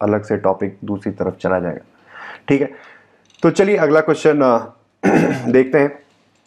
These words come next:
अगला क्वेश्चन ये है, fundamental objective of पंचायती राज system is to ensure which of the following,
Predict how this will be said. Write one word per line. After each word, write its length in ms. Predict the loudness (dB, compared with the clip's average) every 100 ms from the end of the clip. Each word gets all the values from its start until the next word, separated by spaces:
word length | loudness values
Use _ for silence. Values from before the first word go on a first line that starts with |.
| _ _ -4
अगला 220 | 2 4 4
क्वेश्चन 320 | 2 2 2
ये 120 | 4
है, 180 | 4 2
fundamental 440 | 0 0 2 4
objective 420 | 4 2 0 2
of 120 | 2 2
पंचायती 500 | 0 2 2 2 2
राज 260 | 0 0
system 220 | -4 0
is 140 | 0 0
to 120 | 0
ensure 440 | 0 2 2 2 2
which 200 | 0 0
of 120 | 0
the 180 | 0 -4
following, 360 | -2 -2 -2